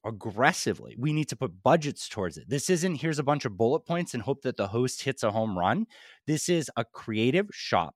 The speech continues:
makes an ad, and that ad is a valuable branding asset for that brand, regardless of who they buy from, right? Maybe the host emulates it. Maybe they don't, and it runs programmatically,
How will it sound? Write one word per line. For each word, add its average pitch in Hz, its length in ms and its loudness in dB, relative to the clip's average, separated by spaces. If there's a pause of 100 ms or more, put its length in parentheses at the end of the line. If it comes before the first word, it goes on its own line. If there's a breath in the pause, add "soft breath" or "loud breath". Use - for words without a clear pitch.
(100)
makes 113 460 -4
an 110 220 -6
ad, 98 400 2 (260 soft breath)
and 139 140 0
that 127 160 4
ad 127 180 6
is 127 160 -2
a 95 80 0
valuable 123 500 2
branding 113 480 0
asset 101 480 0
for - 360 0
that 131 180 4
brand, 98 280 0 (260 soft breath)
regardless 131 680 0
of 123 120 -4
who 135 100 0
they 120 140 2
buy 90 240 -2
from, - 320 -16 (240)
right? 143 200 2 (220 loud breath)
Maybe 185 540 4
the 156 140 6
host 131 360 0
emulates 110 560 -2
it. - 180 -14 (240 loud breath)
Maybe 160 540 0
they 147 160 2
don't, 117 460 0
and 110 120 -4
it 113 140 -6
runs 113 380 -2
programmatically, 156 920 0